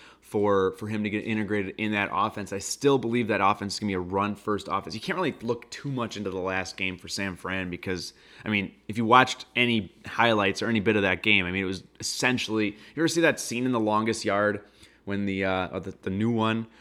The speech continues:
when, uh, the warden floods the field and Adam Sandler and Goldberg and everyone else is Michael Irvin running around in the mud? That's literally what this game looked like. Like, it, I would not have been surprised if, uh,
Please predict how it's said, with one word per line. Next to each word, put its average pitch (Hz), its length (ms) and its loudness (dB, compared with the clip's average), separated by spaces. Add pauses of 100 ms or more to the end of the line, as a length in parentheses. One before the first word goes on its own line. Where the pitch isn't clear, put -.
(140)
when, 101 320 2
uh, 92 360 -2 (280)
the 117 100 2
warden 107 440 2
floods 107 500 0
the 101 120 -2
field 110 480 0 (420)
and 92 320 -4
Adam 101 200 0
Sandler 101 460 -4
and 92 160 -6
Goldberg 98 600 0
and 90 240 -6 (100)
everyone 101 260 0
else 98 220 0
is 90 180 -8 (220)
Michael 98 400 -2
Irvin 104 380 4
running 104 180 2
around 101 280 0
in 101 40 -6
the 98 60 -6
mud? 95 360 -2
That's 127 220 0
literally 120 400 6
what 113 180 2
this 107 180 -4
game 98 280 0
looked 92 220 -4
like. 69 240 -8
Like, 98 320 -6
it, - 240 -2 (400)
I 139 160 10
would 151 160 10
not 127 240 6
have 117 100 4
been 104 160 2
surprised 92 680 4
if, 98 320 -2
uh, 90 300 2